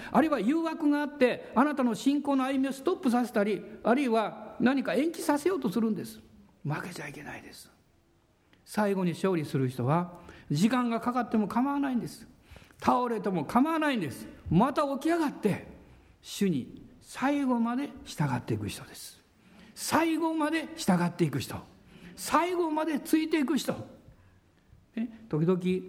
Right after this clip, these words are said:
まあ、オリンピックの、あの、長距離マラソンでね、もうトップのグループが来るとみんなわーってやりますね。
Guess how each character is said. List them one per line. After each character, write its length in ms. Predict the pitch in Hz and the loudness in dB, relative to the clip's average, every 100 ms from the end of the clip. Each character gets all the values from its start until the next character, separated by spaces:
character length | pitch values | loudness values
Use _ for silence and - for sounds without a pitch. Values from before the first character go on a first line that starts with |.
| - - - - _ _ - | -16 -20 -20 -20 _ _ -2
ま 300 | 170 156 135 | 0 2 0
あ、 40 | 151 | 0
オ 40 | |
リ 80 | 139 | 0
ン 60 | 131 | 0
ピ 100 | 131 | -2
ッ 60 | |
ク 100 | 139 | 0
の、 260 | 120 110 - | 0 -2 -4
あ 100 | 123 | -2
の、 140 | 117 113 | -2 0
長 220 | 143 127 | 0 0
距 100 | 135 | 0
離 120 | 127 | 0
マ 120 | 135 | 0
ラ 100 | 127 | -2
ソ 120 | 117 | -2
ン 60 | 113 | -2
で 100 | 123 | 0
ね、 260 | 156 208 - - - - - - | 0 0 -4 -16 -18 -18 -20 -4
も 260 | 135 139 123 | -2 0 -2
う 40 | |
ト 100 | - | -4
ッ 40 | 123 | -6
プ 160 | - | 0
の 100 | 131 | 0
グ 120 | 117 139 | 2 0
ル 60 | |
ー 20 | 143 | 0
プ 60 | |
が 100 | 135 | -2
来 80 | 135 | -2
る 60 | 139 | -4
と 120 | 147 | -4
み 120 | 156 | -4
ん 20 | |
な 60 | - | -6
わ 360 | - - - - | -10 -10 -8 -6
ー 40 | |
っ 20 | - | -2
て 80 | |
や 60 | - | -2
り 80 | - | -2
ま 100 | 190 | -4
す 100 | 185 | -2
ね。 300 | 196 240 | -2 -2